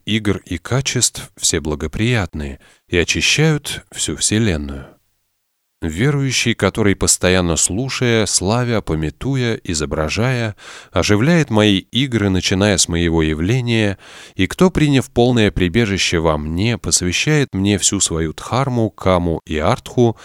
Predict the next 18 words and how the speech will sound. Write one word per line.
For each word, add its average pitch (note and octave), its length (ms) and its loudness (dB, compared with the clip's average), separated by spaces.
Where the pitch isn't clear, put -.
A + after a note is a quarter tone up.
несомненно, A2+ 1040 2
обретает F#2 540 2
непоколебимое F#2 840 0
преданное E2 560 0
служение E2 600 -2
мне, G#2 400 0
верховной B2+ 760 0
личности D#2 680 -4
Бога. F2 540 -4
Тот, E2+ 220 2
кто E2 220 0
обрел D#2+ 320 0
бхакти, G2 580 0
благодаря E2 600 0
общению F2 500 -2
с - 100 -2
моими D2 280 -4
преданными, A2 760 0